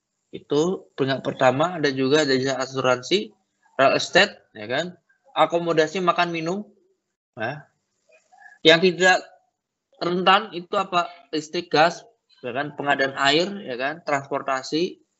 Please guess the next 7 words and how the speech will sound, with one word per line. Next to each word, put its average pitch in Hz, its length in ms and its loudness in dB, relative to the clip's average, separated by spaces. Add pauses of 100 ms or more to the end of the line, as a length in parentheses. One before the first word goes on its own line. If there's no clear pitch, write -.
(640)
ya. 131 320 0
Kemudian 147 320 4
pertambangan 139 560 0
dan 127 240 -6
penggalian. 110 560 -4 (160)
Ini 151 240 -2
tidak, 156 240 4